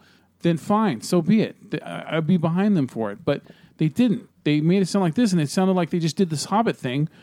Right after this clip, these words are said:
you know, what they did, like they did with The Hobbit, where, "Oh, we're gonna add all this extra shit to it and make all these connections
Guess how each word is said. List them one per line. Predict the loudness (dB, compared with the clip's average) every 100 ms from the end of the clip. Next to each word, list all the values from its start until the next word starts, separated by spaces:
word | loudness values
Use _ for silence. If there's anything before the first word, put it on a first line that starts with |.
| -20 _ _
you | 2
know, | 2
what | 2 0
they |
did, | 0 0
like | -2 -4
they |
did | -2 0
with | 0
The |
Hobbit, | 0 0 0 2
where, | 2 2
"Oh, | 2 4
we're | 6
gonna | 4 2
add | 0
all | 0
this | 0 -2
extra | -2 -4
shit | -2 0
to | 0
it |
and | 0
make | -2 -2
all | 0
these | -2
connections | -2 -4 -4 -4 -8 -8